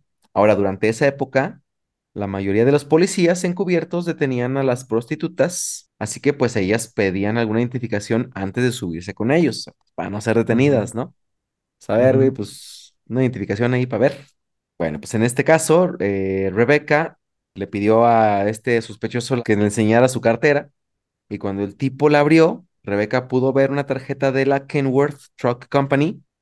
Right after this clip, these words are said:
Speaker 1: y entonces, bueno, se metieron al coche, se subieron los dos, y, pues, emprendieron su viaje hacia un pequeño bosque, donde se estacionaron, y sin decir agua va, el tipo la tomó por detrás, se intentó estrangularla, rodeándole el,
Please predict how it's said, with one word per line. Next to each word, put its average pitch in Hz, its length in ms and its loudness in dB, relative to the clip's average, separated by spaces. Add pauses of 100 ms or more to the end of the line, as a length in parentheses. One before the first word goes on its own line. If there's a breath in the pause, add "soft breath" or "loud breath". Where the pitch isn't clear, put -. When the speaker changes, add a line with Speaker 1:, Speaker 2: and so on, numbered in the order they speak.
(260)
Speaker 1:
y 123 140 2
entonces, 233 460 2
bueno, 113 260 2
se 95 80 -12
metieron 123 300 -2
al 160 80 -2
coche, 180 340 -4
se 120 100 -14
subieron 117 320 -2
los 151 80 -4
dos, 170 180 -2
y, 220 340 2
pues, 180 200 -4
emprendieron 117 440 2
su 135 120 -6
viaje 127 280 0
hacia 135 180 -4
un 120 80 -8
pequeño 135 320 -2
bosque, 143 420 -2 (680)
donde 123 360 2
se 160 100 -4
estacionaron, 175 640 -2 (600)
y 113 200 0
sin 113 220 0
decir 107 260 2
agua 190 220 6
va, 185 360 2 (460)
el 107 400 -4
tipo 180 360 0
la 180 140 2
tomó 127 280 -2
por 143 200 -2
detrás, 135 500 -2
se - 200 -4
intentó 113 360 -2
estrangularla, 131 840 -2
rodeándole 127 460 0
el, 113 200 -2